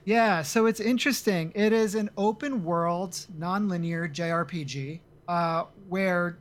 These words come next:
you are just going through the world, trying to figure out where you can safely be.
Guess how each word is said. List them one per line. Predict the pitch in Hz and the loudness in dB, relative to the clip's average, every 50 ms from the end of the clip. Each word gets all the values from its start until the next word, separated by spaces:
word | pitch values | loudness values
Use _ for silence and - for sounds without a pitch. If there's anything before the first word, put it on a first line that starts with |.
| 190 165 | -12 -8
you | 170 185 185 196 202 | -6 -6 -6 -4 -4
are | - 175 175 170 165 165 | 0 2 2 4 2 2
just | 160 156 156 139 - | 2 0 0 0 2
going | - 185 185 196 196 185 | 4 4 6 6 4 4
through | - - 208 | 4 4 4
the | 190 185 | 4 6
world, | 175 175 175 170 165 165 165 147 147 | 6 6 6 6 6 4 4 2 -2
trying | - - - 190 185 185 | -4 0 2 4 6 6
to | 190 | 4
figure | - - 196 185 170 180 | 4 2 0 2 4 4
out | 170 170 170 165 170 | 4 4 2 0 0
where | 165 175 175 175 180 175 | 0 2 4 4 4 2
you | 170 143 151 170 180 | 2 2 2 2 2
can | 180 - 190 175 165 | 2 4 4 4 2
safely | 139 - - 185 175 175 - - 185 175 160 | 2 0 2 2 2 2 2 0 0 0 0
be. | 139 131 151 147 147 156 160 | 0 0 -2 -2 -2 -4 -4